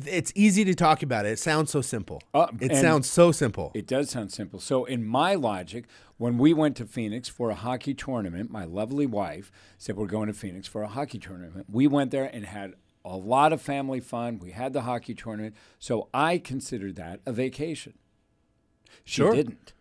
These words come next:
Speaker 1: Really?
Speaker 2: So that was a difference.
Speaker 1: Yeah.
Speaker 2: And that, "No, that was hockey." I said, "No, <laughs> no,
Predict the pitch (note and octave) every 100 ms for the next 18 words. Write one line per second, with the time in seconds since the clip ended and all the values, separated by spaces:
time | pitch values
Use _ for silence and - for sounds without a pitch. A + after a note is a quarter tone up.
0 | _ _ - F2+ B2 D#3 G#2+ - - D3+
1 | B2+ D3 D3+ E3+ F3 G3 G#3+ A#2 - F#2+
2 | E2+ C3 C#3+ D3 D3+ D#3 D3+ D#3+ D3 A#2+
3 | F3 D#3 A#2 - G2 F2+ A2+ - D#3